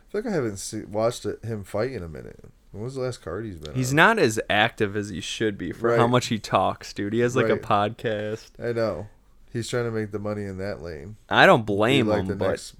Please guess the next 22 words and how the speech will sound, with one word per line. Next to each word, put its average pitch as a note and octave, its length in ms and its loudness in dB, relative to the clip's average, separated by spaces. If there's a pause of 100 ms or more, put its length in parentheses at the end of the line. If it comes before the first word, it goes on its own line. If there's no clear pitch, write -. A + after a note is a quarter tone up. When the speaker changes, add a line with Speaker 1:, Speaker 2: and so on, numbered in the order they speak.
(120)
Speaker 2:
he - 120 4
just - 220 2
Speaker 1:
face. - 140 -12
Speaker 2:
doesn't E3+ 460 4
fight D#3+ 600 4
anyone B2+ 540 2
that's A2 560 -2
Speaker 1:
He A2+ 100 -6
hasn't. A2+ 640 -4 (340)
<laughs> - 300 -10
Speaker 2:
that's C#3 260 4
hype D#3 440 8
or A#2 200 4
Speaker 1:
And G2+ 180 0
then D#3 160 10
when D3+ 100 4
he, C#3 120 4
like, B2+ 220 4
fought C3 300 4
somebody B2+ 400 4
that A#2 220 4
was A2 400 -4